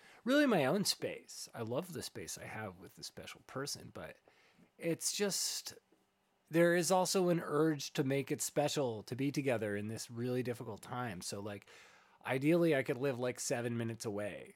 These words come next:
<laughs> you know, and just walk over and then have a place for me to go. And then we could do our things and then meet back up.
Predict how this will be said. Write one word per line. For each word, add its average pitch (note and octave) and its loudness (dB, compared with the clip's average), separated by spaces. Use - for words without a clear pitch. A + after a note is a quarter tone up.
<laughs> - -20
you - -12
know, A2 -6
and A#2+ -6
just A#2+ -8
walk G#2+ -4
over F#2 -10
and A#2 -2
then A#2 0
have A2+ -2
a A2+ -2
place A2+ -2
for A#2 -6
me A2+ 0
to G2 -2
go. D#2 -8
And B2+ -6
then A#2 0
we B2 0
could A2 -2
do A#2 2
our G#2+ 2
things G2+ -6
and G2 -8
then G2 -10
meet A2+ -4
back G#2 -6
up. F2+ -12